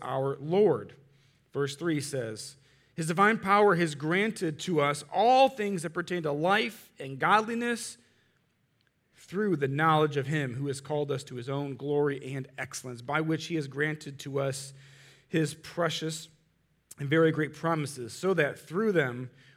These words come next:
we may become partakers of divine, of the divine nature, having escaped from the corruption that is in the world because of sinful desires." Verse five, "For this very reason, make every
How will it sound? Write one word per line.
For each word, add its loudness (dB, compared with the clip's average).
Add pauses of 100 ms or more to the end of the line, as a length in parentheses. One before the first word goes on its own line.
we -6
may 0
become -4
partakers -2
of -12
divine, -4 (240)
of 2
the 4
divine 2
nature, -4 (760)
having 2
escaped 2
from -4
the -6
corruption -4
that -2
is -2
in -8
the -4
world -6 (220)
because -10
of -10 (220)
sinful -12
desires." -8
Verse -12
five, -10 (1200)
"For -8
this 0
very 4
reason, 2
make -6
every -2